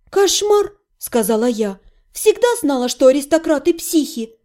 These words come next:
«Частые браки между родственниками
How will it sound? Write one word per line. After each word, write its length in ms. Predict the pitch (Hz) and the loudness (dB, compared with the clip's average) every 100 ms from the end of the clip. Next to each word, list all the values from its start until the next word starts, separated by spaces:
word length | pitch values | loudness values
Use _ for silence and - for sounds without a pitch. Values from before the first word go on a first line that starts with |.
| _ _ _ _ _ _ _ _ _ | _ _ _ _ _ _ _ _ _
«Частые 580 | - 214 208 - 202 | 0 0 0 0 0
браки 420 | 190 190 247 240 190 | 2 4 4 2 -2
между 380 | 180 233 165 180 | -2 -2 0 0
родственниками 840 | 220 226 185 196 185 196 202 | 0 0 -6 -6 -2 0 0